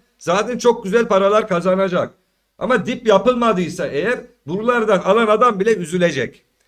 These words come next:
Öyle düşünebilirsiniz. Şimdi sabırla haftalık kapanışı bekliyorum.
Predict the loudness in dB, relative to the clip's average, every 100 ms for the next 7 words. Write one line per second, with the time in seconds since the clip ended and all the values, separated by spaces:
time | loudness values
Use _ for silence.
0 | _ 2 4 4 2 -2 -2 -2 0 -2
1 | -4 -10 -10 -12 _ _ _ -8 -6 -6
2 | -4 -2 0 2 4 2 0 -12 _ _
3 | -2 0 0 -2 0 0 2 -2 -4 -4
4 | -4 -4 0 2 2 -4